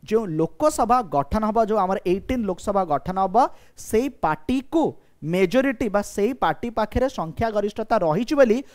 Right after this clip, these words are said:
ଲୋକସଭାରେ ପ୍ରୁଭ୍ କରିବାର ଅଛି। ଲୋକସଭାରେ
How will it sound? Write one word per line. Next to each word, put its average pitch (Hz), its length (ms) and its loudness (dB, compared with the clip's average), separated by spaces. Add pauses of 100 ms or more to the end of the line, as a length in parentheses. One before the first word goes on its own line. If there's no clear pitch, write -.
(180)
ଲୋକସଭାରେ 247 500 0
ପ୍ରୁଭ୍ 262 360 -2
କରିବାର 175 400 2
ଅଛି। - 240 -14 (580)
ଲୋକସଭାରେ 302 680 2